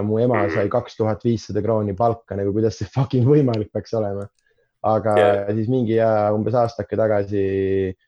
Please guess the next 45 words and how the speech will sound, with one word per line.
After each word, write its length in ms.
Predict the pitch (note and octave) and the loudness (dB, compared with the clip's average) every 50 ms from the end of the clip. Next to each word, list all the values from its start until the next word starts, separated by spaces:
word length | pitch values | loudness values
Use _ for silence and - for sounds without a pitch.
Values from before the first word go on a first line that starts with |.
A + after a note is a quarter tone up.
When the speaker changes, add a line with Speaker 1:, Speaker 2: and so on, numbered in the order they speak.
| _ _ _ _ _ | _ _ _ _ _
Speaker 1:
ma 60 | - G#2+ | -2 0
vaatasin, 360 | A#2+ A#2 G#2+ - - G#2+ G#2 | 0 0 0 -2 -4 -6 -4
kui 60 | G2 | 0
palju 200 | G#2+ A2 G#2 G#2+ - | 0 0 0 -2 -2
P 160 | - A#2+ A#2 A2+ A2 | 0 0 0 2 0
S 140 | G#2+ - - | -2 -4 -4
neli 180 | A#2+ A2+ A2+ | -2 -2 0
maksab, 400 | A#2 B2 B2 B2 - - G#2+ G2 | 0 -2 -2 -4 -2 -4 -4 -4
siis 140 | G2 G#2+ G2+ | -4 -6 -4
mul 80 | A2 G#2+ | -4 -4
oli 80 | G#2 G#2+ | -4 -2
see, 80 | A2 | -4
et 100 | G2+ G#2 - _ _ | -6 -6 -8 _ _
aa, 360 | - C#3+ E3+ F3+ F3 D3+ A2+ | -4 -2 0 0 0 0 0
et 80 | G#2+ - _ _ _ _ | -2 -2 _ _ _ _
see 140 | - B2+ | -2 2
ei 60 | C3 D3+ | 4 6
ole 220 | E3 E3+ D3 B2+ | 6 6 6 4
enam 260 | A#2+ A#2+ A#2 A2+ A#2 A#2 | 4 2 2 0 0 2
asi, 280 | B2 B2+ A2 A#2 A2+ | 0 0 2 0 0
mis 240 | G#2 G#2+ G#2+ G2 G2 | 0 0 -2 -2 -2
nagu 300 | A#2 A2 G#2+ G2+ G#2+ G#2+ G#2 G#2 G2+ G2 G2+ G2+ G2 _ _ _ _ _ _ _ _ - - - - - | -2 -2 -2 0 0 0 2 2 0 0 -2 -2 -6 _ _ _ _ _ _ _ _ -20 -20 -20 -12 -4
neli 360 | C3 B2 B2 B2 A#2+ A#2+ A#2+ | -2 2 2 4 4 4 4
inimest 500 | A#2 A2+ A2 G#2+ A2 G#2+ G#2 - - - | 4 2 2 2 0 0 -2 -6 -4 0
nälga 500 | A2+ A#2 B2 B2+ B2+ B2 A#2+ G#2+ - A2+ | 2 2 4 4 4 4 4 4 2 2
lööb 380 | G#2+ A2 G#2+ G#2+ G#2 G2+ G2 - | 2 4 4 2 2 0 -2 -4
kolmeks 520 | A#2+ A#2+ - G3 - G#3 F3+ D#3+ - D3+ - | -4 2 2 4 4 4 4 4 0 0 2
Speaker 2:
<laughs> 40 | |
Speaker 1:
kuuks, 380 | - E3 D#3 D3 C#3 B2+ A2 G#2+ | 4 6 6 6 6 4 2 -2
vaid 320 | B2+ C3 B2 B2+ B2+ B2 | -2 2 4 4 4 4
nagu 320 | A2+ B2+ B2 A#2+ A#2+ A#2 A2 - _ _ _ _ _ _ _ _ _ _ _ _ - _ - - - - | 4 2 2 2 0 -2 -2 -6 _ _ _ _ _ _ _ _ _ _ _ _ -20 _ -20 -20 -16 -14
Speaker 2:
Ma 80 | - A#2 | -14 0
Speaker 1:
see 80 | - | 4
on 80 | - B2 | 4 6
Speaker 2:
arvan, 200 | A#2 A2+ G2 F2+ | 6 6 6 6
Speaker 1:
see, 100 | B2+ B2+ | 4 4
Speaker 2:
et 160 | A#2+ A#2+ A#2 | 6 4 4
eriti 340 | A2+ A2+ G#2 - - G2+ G2 F#2+ - - _ _ _ _ | 4 2 0 0 0 0 -2 -2 -2 -16 _ _ _ _
praegu, 500 | - - A#2 B2+ A#2+ F#2+ - - - F#2 E2+ | 0 2 4 4 6 4 4 2 2 0 0
noh, 200 | E2 E2+ E2+ - | 0 0 -2 -2
kui 160 | - - E2+ | -4 -4 -2
ma, 140 | E2+ E2+ E2 - - - | 0 -2 -2 -4 -6 -12
kui 180 | _ - - - | _ -6 -2 -2
ma 80 | F2 F2 | 0 0
näiteks 460 | F2+ F2+ F#2 - E2+ - - - | 0 -2 -2 -4 -6 -6 -6 -8